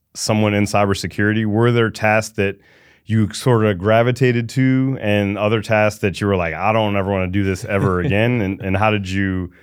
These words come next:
Speaker 1: sort of separate the two?
Speaker 2: It's crazy because in the beginning of my career, it was, "I don't wanna do documentation." I wanted to hack, break into devices,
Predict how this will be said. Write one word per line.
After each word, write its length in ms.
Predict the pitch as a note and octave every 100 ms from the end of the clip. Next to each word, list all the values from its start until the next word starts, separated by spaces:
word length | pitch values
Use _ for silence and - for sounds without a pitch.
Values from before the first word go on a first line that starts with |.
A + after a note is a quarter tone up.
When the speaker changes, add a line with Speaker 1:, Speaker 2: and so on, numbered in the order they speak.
| -
Speaker 1:
sort 180 | - G#2+
of 80 |
separate 420 | - G#2 F2+ F2 D2+
the 100 | D#2
two? 260 | F2 E2 - _ _
Speaker 2:
It's 140 | C3
crazy 440 | - C#3+ D3+ C3+ A#2
because 380 | G#2+ - A#2 A2
in 80 | A2
the 40 |
beginning 400 | G2+ G2+ A#2+ C#3
of 60 | B2
my 140 | G#2+
career, 680 | - G#2 G2+ F#2+ F#2 F2+ - _ _ _
it 160 | A2+ F#2+
was, 380 | G#2+ G#2 G2+ F2+ G2+
"I 160 | A2+
don't 240 | B2+ A#2+ A2+
wanna 200 | A2+ G#2
do 180 | G2+
documentation." 840 | F#2+ F#2 F2+ E2+ E2 F2 E2 - - _ _ _ _ _
I 120 | G#2+
wanted 300 | A#2 B2+ B2
to 100 | A2+
hack, 540 | G2+ B2+ B2+ B2 - -
break 340 | A2+ A#2+ A#2+
into 680 | B2 A#2 - A2+ A2 A2 A2
devices, 720 | F#2+ G2 B2 C#3 C3+ B2 B2+